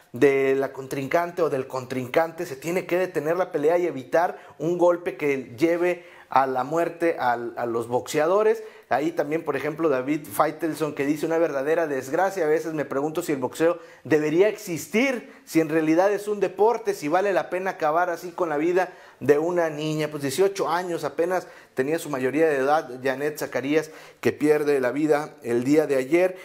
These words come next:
y que, pues, todo esto se empezó a ver en redes sociales. Es lamentable. Esto fue en una pelea ante la canadiense Mary Pierre Howley, que tenía treinta y un años de edad, y que, pues, ella era fisioterapeuta de profesión y solo había disputado cuatro peleas profesionales,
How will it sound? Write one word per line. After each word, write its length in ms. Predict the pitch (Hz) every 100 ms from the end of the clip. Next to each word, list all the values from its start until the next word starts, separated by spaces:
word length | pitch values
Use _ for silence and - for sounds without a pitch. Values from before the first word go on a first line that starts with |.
| -
y 120 | 120
que, 140 | - 131
pues, 200 | 123 -
todo 240 | 160 156
esto 220 | 151 151 156
se 100 | 131
empezó 320 | 117 120 147
a 60 |
ver 160 | 143 147
en 140 | 135
redes 220 | 135 156 127
sociales. 500 | 120 139 147 147 - -
Es 140 | - 147
lamentable. 800 | 147 123 120 151 151 156 151 - - -
Esto 380 | - 127 131 143
fue 420 | - 143 156 147
en 80 | 120
una 220 | 147 160
pelea 200 | 139 143
ante 180 | 160 160
la 120 | 135
canadiense 600 | - 127 127 156 165 165 143
Mary 320 | 143 160 160
Pierre 420 | 147 160 170 - - -
Howley, 320 | 185 208 190 -
que 100 | 147
tenía 460 | 139 139 165 160
treinta 320 | 143 127 123
y 100 | 117
un 140 | 151 147
años 400 | 143 151 139 131 131
de 300 | 135 127 127
edad, 380 | 147 165 - - -
y 140 | 123 127
que, 200 | 139 120
pues, 280 | 131 120 143
ella 200 | 151 151
era 140 | 156
fisioterapeuta 1200 | 131 - 123 117 - - 135 123 120 151 160 151
de 80 | 131
profesión 600 | 131 123 127 - 196 226 190
y 80 | 160
solo 220 | 196 214
había 140 | 208
disputado 520 | 214 - - 214 214
cuatro 260 | 220 226 214
peleas 260 | 185 196 214
profesionales, 840 | 196 165 143 160 214 254 220